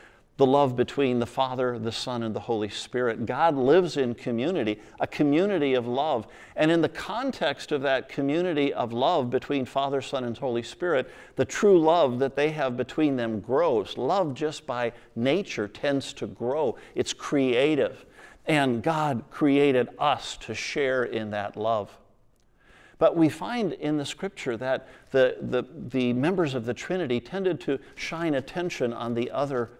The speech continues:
members of the Trinity. It wasn't just about them, but in fact, they, they, they glorified, they, they shone the light on the other members of the Trinity. And, and then in the life of Jesus, we see how he modeled God's love.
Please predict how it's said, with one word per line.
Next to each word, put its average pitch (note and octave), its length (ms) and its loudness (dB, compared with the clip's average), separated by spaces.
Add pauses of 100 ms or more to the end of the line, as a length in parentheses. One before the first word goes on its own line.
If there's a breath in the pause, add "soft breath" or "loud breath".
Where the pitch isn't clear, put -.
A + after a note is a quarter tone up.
members B2 500 0 (120)
of A2+ 180 -4
the G#2+ 80 -6
Trinity. A2+ 540 -4 (420 soft breath)
It C#3+ 140 -4
wasn't D3 400 -2
just - 340 -2
about A2+ 540 -4
them, B2 380 0
but A#2 200 0
in A#2 140 -2
fact, A#2+ 500 -6
they, A#2+ 220 0 (280 loud breath)
they, B2 220 2
they A#2 260 0
glorified, A2+ 880 0
they, A2 260 -2 (140 loud breath)
they B2 100 0
shone B2 400 -2
the A2+ 80 2
light A#2+ 320 2
on G#2+ 100 -4
the G#2+ 140 0
other A2 180 0
members A2 400 -2
of G2+ 140 -6
the G#2+ 60 -6
Trinity. A2 460 -4 (360 loud breath)
And, D#3+ 180 4
and E3 180 2
then A#3+ 140 2
in A#3+ 140 0
the D#3+ 80 2
life F3+ 420 0
of C#3+ 180 -4
Jesus, C#3+ 680 0 (800 soft breath)
we D#3 120 4
see A#3 280 0
how F3+ 240 -2
he F3 420 0 (140)
modeled C3 720 0
God's B2 400 -6
love. A#2 440 0